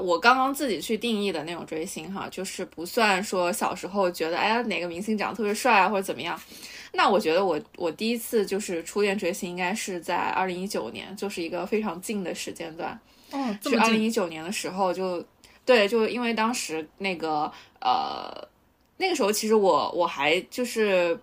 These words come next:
Speaker 1: 没有太多的，呃，其他的一些追求，就是没有很多其他的爱好，包括，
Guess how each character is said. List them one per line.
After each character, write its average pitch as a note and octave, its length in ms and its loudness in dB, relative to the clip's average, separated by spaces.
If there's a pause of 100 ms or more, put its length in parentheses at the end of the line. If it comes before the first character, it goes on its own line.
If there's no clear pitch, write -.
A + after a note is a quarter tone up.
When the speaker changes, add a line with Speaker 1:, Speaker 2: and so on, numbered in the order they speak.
(140)
Speaker 1:
没 F#3+ 340 4
有 G3+ 280 6
太 C4 300 6
多 G#3+ 240 4
的， E3+ 380 0 (340)
呃， D#3 580 0
其 - 200 -2
他 C#4+ 220 8
的 D4 60 6
一 B3 100 2
些 G#3+ 180 2
追 G#3+ 240 6
求， F3+ 300 0
就 G3 100 -2
是 F#3 320 0 (320)
没 A3+ 120 2
有 A#3 120 6
很 G#3 160 -2
多 E3+ 80 0
其 - 140 -4
他 G#3+ 100 0
的 A3 60 2
爱 A3 180 6
好， G3+ 160 2
包 C4+ 160 4
括， F#3 380 2